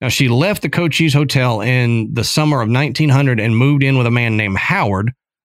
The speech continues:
from the mining town of Dos Cabezas. Now, she lived with Howard until his death in nineteen thirty, inheriting his property.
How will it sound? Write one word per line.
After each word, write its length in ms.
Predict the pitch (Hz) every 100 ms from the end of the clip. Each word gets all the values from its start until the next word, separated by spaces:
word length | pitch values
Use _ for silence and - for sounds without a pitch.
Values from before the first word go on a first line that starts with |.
| _
from 240 | 147 135 120
the 60 |
mining 500 | 113 135 165 165 156
town 360 | 117 123 123 120
of 300 | 101 113 120
Dos 240 | 131 127
Cabezas. 680 | - 110 120 110 - - - _ _ _ _ _ _ _ -
Now, 100 | 120
she 180 | 143
lived 240 | 131 151 170
with 140 | 156
Howard 420 | 113 156 139 139
until 380 | 113 113 113 156
his 100 | 156
death 260 | 135 131 127
in 100 | 131
nineteen 380 | 135 127 165 135
thirty, 380 | 117 110 123 -
inheriting 520 | 113 123 143 143 147
his 100 | 127
property. 560 | - 123 98 80 127